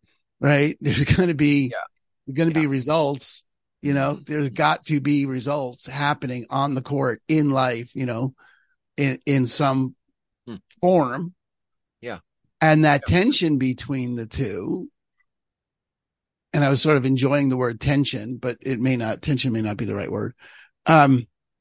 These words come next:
Speaker 1: you know, that's, if that's a conversational domain, let's just say that's a domain. One of the things that shows up in that world is tracking
Speaker 2: Yeah.
Speaker 1: i-, individual performance, but,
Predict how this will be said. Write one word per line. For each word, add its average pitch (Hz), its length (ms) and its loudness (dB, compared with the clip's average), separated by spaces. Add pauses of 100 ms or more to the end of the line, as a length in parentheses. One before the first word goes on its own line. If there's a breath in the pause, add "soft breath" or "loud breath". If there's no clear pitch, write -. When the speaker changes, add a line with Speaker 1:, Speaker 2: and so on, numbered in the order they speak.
(1300)
Speaker 1:
you 220 100 6
know, 160 100 6
that's, 151 260 4
if 165 160 -4
that's 156 200 2
a 131 40 -12
conversational 139 680 0
domain, 117 400 -6
let's 117 160 -14
just 123 140 -8
say 120 120 -6
that's 107 240 -10
a 117 40 -12
domain. 110 360 -10
One 156 240 0
of 151 60 0
the 147 100 -2
things 135 240 -2
that 123 140 -8
shows 127 240 0
up 147 180 2
in 131 100 2
that 110 180 -4
world 160 400 2
is 127 280 -10
tracking 139 800 -2 (1000)
Speaker 2:
Yeah. 98 160 -10 (200)
Speaker 1:
i-, 160 140 0 (160)
individual 135 920 2 (1080)
performance, 151 1080 0 (240)
but, - 120 -8